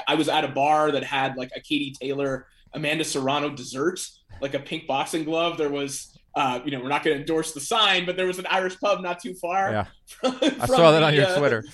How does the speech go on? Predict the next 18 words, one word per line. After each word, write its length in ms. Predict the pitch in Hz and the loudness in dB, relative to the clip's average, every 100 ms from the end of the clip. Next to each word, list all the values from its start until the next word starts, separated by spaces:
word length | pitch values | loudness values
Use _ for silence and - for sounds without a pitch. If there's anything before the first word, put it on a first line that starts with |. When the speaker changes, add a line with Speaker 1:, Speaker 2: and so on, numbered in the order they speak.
| - | -8
Speaker 1:
yeah, 300 | 330 254 143 196 | 2 2 2 0
not 200 | 208 214 | 0 0
too 120 | 220 | 0
far 180 | 220 208 | 2 2
from 100 | 208 | 0
the 100 | 208 | -2
arena 300 | 208 233 226 | 2 2 2
with 80 | 190 | 0
a 60 | |
rather 300 | 180 175 175 | 2 2 2
profane 520 | 180 - 185 190 185 190 | -4 -4 -4 -2 -6 -4
sign 360 | 185 180 196 | -6 -6 -6
in 100 | 190 | -8
support 400 | 185 180 180 175 | -12 -6 -4 -2
of 100 | 175 | -4
Katie 280 | - 165 170 | -6 -8 -8
Taylor. 320 | 170 180 202 | -4 -2 -2
But, 220 | 190 196 | -2 -2